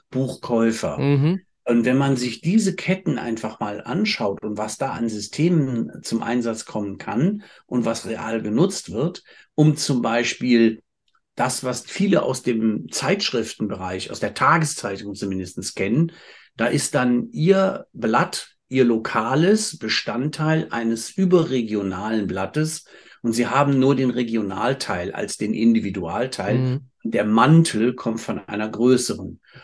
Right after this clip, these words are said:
Speaker 1: Und so können wir uns das auch beim Community Management gut vorstellen.
Speaker 2: Mhm.
Speaker 1: Der Mantel wird für alle genutzt, aber es bleibt die individuelle Note, die vom Lokalmatador, also beim Buchhändler, an den ich jetzt spontan
Speaker 2: Ja.
Speaker 1: gedacht habe, eben zum, ähm,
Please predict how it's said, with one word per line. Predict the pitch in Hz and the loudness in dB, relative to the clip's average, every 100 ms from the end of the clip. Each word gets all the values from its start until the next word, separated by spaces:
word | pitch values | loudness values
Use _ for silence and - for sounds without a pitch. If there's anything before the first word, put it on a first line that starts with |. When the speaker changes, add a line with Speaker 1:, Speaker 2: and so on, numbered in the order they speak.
| _ | _
Speaker 1:
Und | 113 | -4
so | 113 131 | -2 -2
können | 147 143 | 0 2
wir | 127 | 0
uns | 117 - | -4 -4
das | 117 110 | -6 -6
auch | - | -6
beim | 104 101 | -8 -6
Community | 107 98 120 113 - | -6 2 2 2 -2
Management | 95 95 95 - 90 | -6 -6 -6 -8 -10
gut | - - | -10 -14
vorstellen. | - 110 117 - 147 156 - | -8 -6 -4 0 2 2 0
Speaker 2:
Mhm. | 127 123 185 - | -2 -2 -2 -4
Speaker 1:
Der | 110 | -6
Mantel | - 117 175 180 196 208 - | -2 0 0 2 2 2 0
wird | 120 117 | -4 -4
für | - 127 | -6 -6
alle | 120 117 | -2 -2
genutzt, | 113 110 120 160 - - | 0 2 2 2 -4 -8
aber | 117 117 | -4 -4
es | 117 | -2
bleibt | - 113 131 - | -4 -2 -4 -6
die | - | -4
individuelle | 151 160 131 127 117 - 110 107 | 0 0 -2 -4 -4 -2 0 0
Note, | 107 120 160 175 | 2 2 2 -2
die | 139 135 | -4 -6
vom | 123 127 113 | -4 0 0
Lokalmatador, | 104 113 113 131 127 - 123 131 139 143 - - _ | 0 -4 -2 -2 -2 -2 0 2 2 2 -2 -20 _
also | 110 104 | -8 -4
beim | 92 92 | -4 -2
Buchhändler, | 139 139 147 135 135 | -2 0 0 2 0
an | 120 120 | -2 0
den | 127 | 0
ich | 123 123 | 0 -4
jetzt | 113 | -6
spontan | - 120 117 127 | -6 -4 -2 2
Speaker 2:
Ja. | 120 | 2
Speaker 1:
gedacht | 110 123 - _ | 0 -6 -12 _
habe, | 120 117 117 117 - - - | -4 -2 -4 -6 -16 -18 0
eben | 127 120 117 113 | 4 6 4 2
zum, | - 113 110 107 - _ _ _ _ | 2 2 2 0 -8 _ _ _ _
ähm, | 113 110 107 104 | -2 0 0 -4